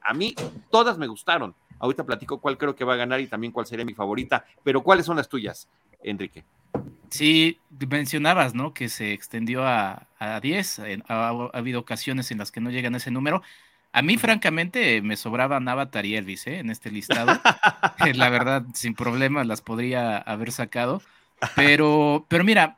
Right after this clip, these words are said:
Speaker 2: eh, fíjate que voy a coincidir con, con Jaime. Obviamente,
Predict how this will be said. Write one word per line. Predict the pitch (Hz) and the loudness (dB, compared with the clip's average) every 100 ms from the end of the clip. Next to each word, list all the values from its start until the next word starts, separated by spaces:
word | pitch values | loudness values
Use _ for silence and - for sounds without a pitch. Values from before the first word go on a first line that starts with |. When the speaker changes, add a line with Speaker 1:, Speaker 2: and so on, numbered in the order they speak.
| - | 0
Speaker 2:
eh, | 160 160 | 2 2
fíjate | 180 220 226 | 2 0 0
que | - | -2
voy | 180 196 | 0 2
a | |
coincidir | 190 175 165 165 165 | 0 -2 0 0 0
con, | 180 175 135 107 107 - | -4 -2 -2 -4 -8 -12
con | 110 | 0
Jaime. | 143 131 | 2 4
Obviamente, | 160 220 220 220 | 4 4 4 2